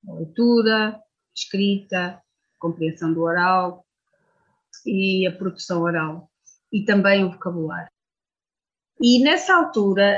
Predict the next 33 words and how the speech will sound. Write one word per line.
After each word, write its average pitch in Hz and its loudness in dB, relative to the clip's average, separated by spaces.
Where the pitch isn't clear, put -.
até, 240 2
a 233 -2
Ciberescola 233 -4
até 240 -2
começou, 226 -4
arrancou 214 0
também 196 0
com 208 -4
uma 190 0
área 220 -2
de 208 -14
português 226 -6
de 240 2
língua 247 4
materna, 170 -2
ok? 208 -4
Que 220 0
esses, 240 -4
e 220 -2
esses 226 -4
recursos - -6
mantêm-se 180 0
na 156 -2
plataforma, 165 -6
mas 185 -2
é 202 2
evidente 208 0
que 185 -4
aquilo 196 -6
que - -20
cresceu - -4
exponencialmente 180 -4
foi 208 -6